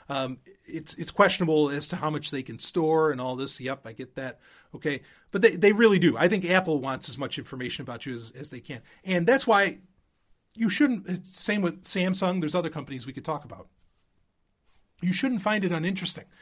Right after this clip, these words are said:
that, oh, you know, like, what's the big advancement in smartphones over the past couple of years? Oh, Apple, uh, Apple Pay.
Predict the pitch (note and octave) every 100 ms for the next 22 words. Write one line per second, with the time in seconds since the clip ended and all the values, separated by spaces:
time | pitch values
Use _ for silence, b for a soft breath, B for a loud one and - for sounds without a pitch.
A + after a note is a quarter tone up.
0 | B B B B F3+ D3 - B3+ D4 D#3
1 | D3+ - D3 E3+ D3 D3 D3 B3+ - A3
2 | F3 G#3 F3+ B2+ D#3 F#3 F#3 C#3+ B2 -
3 | E3+ A3+ A#3+ C3 A#2+ A#2+ A#2 D3+ A#2 -
4 | C#3+ B2+ A2+ G#2+ G#2 - A#3 A#3+ B2+ -
5 | F3 B3 A#3 D#3+ C#3 A2+ A#2+ A#2 D3+ -
6 | F3 - D3+ G#2+